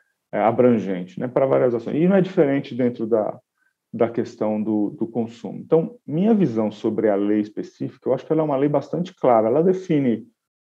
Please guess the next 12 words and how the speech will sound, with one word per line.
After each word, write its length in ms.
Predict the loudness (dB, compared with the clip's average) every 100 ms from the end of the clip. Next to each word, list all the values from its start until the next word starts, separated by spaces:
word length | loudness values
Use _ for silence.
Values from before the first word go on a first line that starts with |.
| _ -10
em 120 | -8
que 180 | 2 2
ato 180 | 2
você 240 | -2 -2 -6
compra, 720 | -2 0 2 0 0 0 2
ela 160 | 0 0
define 360 | 0 -2 -2
um 100 | -2
ponto 240 | -2 -4 -4
importante 840 | -2 -4 -2 0 0 -2 -6 -8 _ _ _ _ -6
nos 200 | -4 -2
consumos, 920 | -2 -2 -2 0 0 0 -4 -12